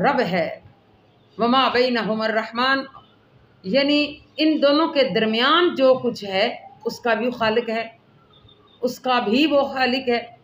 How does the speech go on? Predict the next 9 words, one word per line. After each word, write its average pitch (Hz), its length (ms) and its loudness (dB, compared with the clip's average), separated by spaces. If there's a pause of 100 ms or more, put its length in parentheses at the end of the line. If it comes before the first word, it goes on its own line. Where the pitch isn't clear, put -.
(540)
"ला 247 280 4
यमलिकूना 254 720 0
मिन्हु 220 340 -2
खिताबा", 185 560 -2 (760)
उस 330 220 -2
मेहरबान 269 640 2
रब 269 280 -2
के 285 120 -2
सामने 240 420 -2